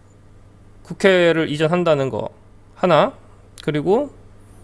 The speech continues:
단순히 국회나 청와대를 옮기는 게 아니라 거기에 관련된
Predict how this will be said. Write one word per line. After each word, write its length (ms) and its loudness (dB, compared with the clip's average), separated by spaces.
단순히 560 2
국회나 1400 2
청와대를 520 4
옮기는 360 0
게 80 -2
아니라 500 -2
거기에 540 4
관련된 880 2